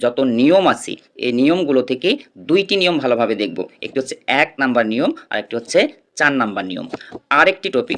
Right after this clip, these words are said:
সেটা হচ্ছে সহানুমানের যে মধ্যপদ আছে, মধ্যপদ, এই মধ্যপদটি কাকে বলে আর মধ্যপদের গুরুত্ব বা ভূমিকা। ষষ্ঠ অধ্যায় থেকে মোটামুটি এই তিনটি টপিক পড়লেই কমন আসবে। সপ্তম অধ্যায়, এই সপ্তম অধ্যায়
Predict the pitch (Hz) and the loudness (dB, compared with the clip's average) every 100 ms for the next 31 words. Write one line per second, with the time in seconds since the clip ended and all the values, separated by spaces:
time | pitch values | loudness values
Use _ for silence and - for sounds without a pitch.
0 | - 127 127 139 - 135 151 165 165 151 | -4 -4 -4 -4 -6 -4 -4 -2 -2 0
1 | 151 127 143 151 135 185 151 123 101 - | 0 4 4 4 2 0 2 0 -2 -8
2 | 90 - 117 117 107 143 147 160 - - | -14 -10 -6 -6 -4 0 2 0 -4 -6
3 | 113 120 117 151 170 - 165 - - 139 | -4 -4 -4 -2 -2 -4 -14 -10 -2 -2
4 | - 185 120 127 139 - - 107 107 113 | 0 0 2 0 -2 -8 -8 -4 -4 -4
5 | 110 135 135 123 214 - - - 104 139 | -6 -4 -2 0 0 -2 -8 -14 -4 -4
6 | 147 - 104 147 160 - - 104 120 110 | -4 -4 0 0 0 -8 -18 -12 -4 -4
7 | 107 104 _ - 135 - 135 110 113 107 | -4 -6 _ -8 -6 -2 -2 -2 -4 -4
8 | - 208 - 117 123 120 120 117 - 135 | -2 -2 -2 -8 -6 -4 -4 -4 -4 -4
9 | 135 151 127 120 - 107 113 196 - - | -4 -4 -4 -6 -6 -4 0 0 -2 -6
10 | 117 117 107 87 90 - - - - - | -4 0 -2 -2 -6 -8 -12 -8 -4 0
11 | 160 - 190 160 107 123 233 165 - 120 | 0 0 0 0 -2 -2 -2 -2 -8 -6
12 | 123 139 - 175 160 135 127 | -2 -4 -2 -4 -2 -2 -6